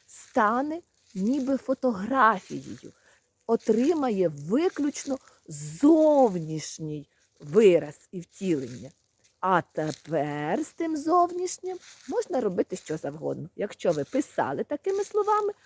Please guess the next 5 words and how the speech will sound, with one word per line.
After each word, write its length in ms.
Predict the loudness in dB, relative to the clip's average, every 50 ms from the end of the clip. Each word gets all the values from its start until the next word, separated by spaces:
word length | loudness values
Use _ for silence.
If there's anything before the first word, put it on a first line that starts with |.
| _ -14
можна 360 | -6 -2 -2 -2 0 0 -4
спалити. 720 | -4 -4 -4 2 4 6 6 6 6 6 4 _ 0 -12 -14 _ _ _ _ _ _ -20 -20 -20 -20 -20 -20 -20 -20 -20 -14 -4
А 120 | 0 4 4
якщо 420 | 4 4 2 0 -2 0 0 0
промовляли, 1040 | -2 -4 -2 0 2 2 2 2 0 2 2 2 2 0 0 -4 -4 -2 -2 -2